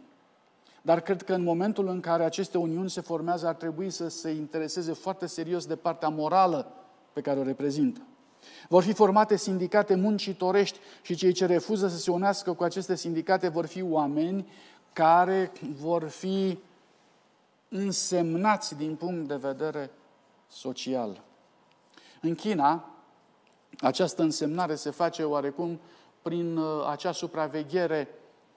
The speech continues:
uh, online care se întâmplă pe stradă, în întreprinderi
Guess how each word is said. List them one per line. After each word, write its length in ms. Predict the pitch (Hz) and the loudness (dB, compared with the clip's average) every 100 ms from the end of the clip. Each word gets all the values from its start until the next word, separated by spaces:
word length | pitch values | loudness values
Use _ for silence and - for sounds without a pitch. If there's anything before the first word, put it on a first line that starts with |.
| _ _ - | _ _ -12
uh, 340 | 135 131 123 123 - _ _ _ _ _ _ _ _ _ _ _ _ _ _ - - - - - _ _ _ _ _ | -6 -6 -6 -10 -16 _ _ _ _ _ _ _ _ _ _ _ _ _ _ -20 -20 -20 -20 -20 _ _ _ _ _
online 800 | - 156 147 170 165 139 131 127 | 0 2 4 4 4 2 0 -4
care 240 | - 139 139 | -4 -4 -4
se 160 | - | -4
întâmplă 760 | 139 139 160 151 147 147 143 135 - - _ _ _ _ _ _ _ _ _ _ | -6 -4 -6 -6 -4 -2 -4 -6 -16 -20 _ _ _ _ _ _ _ _ _ _
pe 80 | 135 | -8
stradă, 880 | - - 143 165 156 143 151 143 131 - _ _ _ _ _ - | -8 -4 2 4 4 0 -4 -4 -8 -16 _ _ _ _ _ -4
în 120 | 143 | 0
întreprinderi 840 | 139 139 123 127 165 160 143 135 | 0 -2 -6 -4 -6 -4 -4 -4